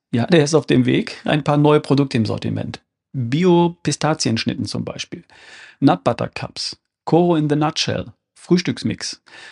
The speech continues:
Schau einfach mal bei Coro in der Rubrik Neu und wirf auch mal einen Blick in die Rubrik Sale. Da gibt es saftige Rabatte.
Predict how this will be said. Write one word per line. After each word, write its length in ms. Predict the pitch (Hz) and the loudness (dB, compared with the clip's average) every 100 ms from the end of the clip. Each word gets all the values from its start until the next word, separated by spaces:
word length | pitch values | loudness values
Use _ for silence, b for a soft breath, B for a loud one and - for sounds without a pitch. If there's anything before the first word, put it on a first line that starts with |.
| B | B
Schau 180 | - 170 | -2 0
einfach 300 | 202 196 175 | 0 -2 -2
mal 120 | 165 | 0
bei 140 | 147 135 | 0 0
Coro 400 | - 180 190 185 | 2 2 2 0
in 160 | 147 | 0
der 120 | 147 | -2
Rubrik 420 | 131 - 147 135 117 | -2 -2 -4 -2 2
Neu 380 | 113 120 110 107 _ _ | 2 2 -2 -6 _ _
und 160 | - 139 | 0 4
wirf 200 | 190 190 | 4 2
auch 100 | 170 | 0
mal 180 | 170 160 | 2 2
einen 140 | 151 | 0
Blick 220 | 143 170 | 2 0
in 120 | 156 156 | 2 2
die 60 | |
Rubrik 460 | 156 147 151 143 - | 2 2 0 -2 -6
Sale. 560 | - - - 139 92 - _ - | -4 -2 0 -2 -6 -12 _ -8
Da 100 | 127 | -6
gibt 200 | 147 156 | -6 -6
es 80 | - | -4
saftige 400 | 151 - 151 151 | -6 -6 -6 -6
Rabatte. 400 | 147 170 123 | -8 -8 -10